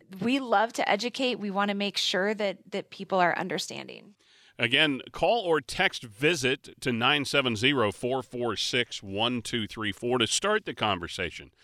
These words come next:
Speaker 2: Come in and sit down with Alicia, Josh, and the team. I-, it's, again, like coming around the kitchen table and having an important conversation about your retirement. Call or text visit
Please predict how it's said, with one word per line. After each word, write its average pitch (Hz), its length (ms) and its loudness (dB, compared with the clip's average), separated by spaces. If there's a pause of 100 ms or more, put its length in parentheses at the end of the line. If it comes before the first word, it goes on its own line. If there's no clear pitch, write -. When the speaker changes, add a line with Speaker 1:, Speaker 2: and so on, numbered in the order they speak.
(280)
Speaker 2:
Come 196 220 0
in 208 100 4
and - 120 2
sit - 260 -2
down 123 360 2
with 110 160 -4
Alicia, 113 360 -2
Josh, 104 420 0
and 95 120 -8
the 92 60 -8
team. 117 500 -2 (460)
I-, 123 40 -8
it's, 131 420 -2
again, 131 420 2
like 120 300 2
coming 170 340 -2
around 135 280 0
the 113 80 -4
kitchen 123 380 -6
table 127 460 0
and 95 200 -8
having 127 320 0
an 113 80 0
important 123 440 -8
conversation 127 720 -4
about 120 400 -2
your 120 480 0
retirement. 113 640 -2
Call 139 340 2
or 123 180 -4
text - 380 -4
visit 110 460 2